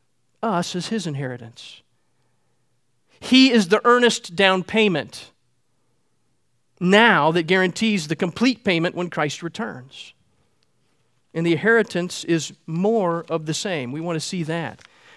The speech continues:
The Spirit is a limited presence of God with us now. We will obtain the full presence of God when Christ returns. More of the same.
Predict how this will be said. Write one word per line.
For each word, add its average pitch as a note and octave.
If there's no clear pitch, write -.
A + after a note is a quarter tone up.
The F3
Spirit B3+
is F#3
a F3+
limited G3
presence D#3+
of D3
God D3+
with D#3
us C#3+
now. F3+
We G3
will G3+
obtain G3
the F3+
full A3+
presence F#3
of D3+
God D3
when E3
Christ D#3+
returns. E3
More E3+
of G3
the A3
same. D#3